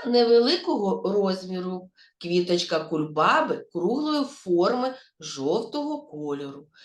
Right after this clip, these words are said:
Квітка має довге, тонке стебло, зелене, довгеньке листя та коріння. Ця квіточка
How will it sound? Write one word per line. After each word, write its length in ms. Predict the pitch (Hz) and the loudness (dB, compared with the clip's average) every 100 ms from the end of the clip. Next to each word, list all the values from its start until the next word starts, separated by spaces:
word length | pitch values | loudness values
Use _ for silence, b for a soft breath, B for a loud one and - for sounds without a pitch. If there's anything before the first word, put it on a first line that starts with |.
| B B _ | B B _
Квітка 520 | 285 523 571 - 202 | 0 2 2 0 0
має 600 | 190 175 160 139 139 - b b - | 2 2 2 0 -6 -12 b b -14
довге, 920 | 180 156 170 214 302 277 170 147 - - _ _ _ _ _ | -8 2 6 6 4 2 -2 -4 -6 -12 _ _ _ _ _
тонке 580 | 190 175 165 - 170 170 | 0 2 0 -2 0 0
стебло, 960 | - 139 135 117 120 139 175 226 - B B - | -6 -10 -12 -12 -6 2 4 4 0 B B -16
зелене, 880 | 175 196 180 185 254 339 220 196 - | -2 4 6 6 4 2 0 -2 -2
довгеньке 720 | 156 165 175 175 147 143 131 | -4 -2 0 0 0 -8 -10
листя 800 | 120 117 147 269 349 - 247 247 _ _ _ | -10 -6 0 2 2 0 -8 -8 _ _ _
та 260 | 330 466 - _ | -2 -2 -8 _
коріння. 680 | 139 131 131 127 127 123 B B B B B | -8 -8 -10 -10 -12 -16 B B B B B
Ця 240 | - 285 269 | -4 -2 0
квіточка 1080 | 269 262 359 403 311 - - 165 143 - | 0 2 2 2 0 0 -4 -4 -4 -6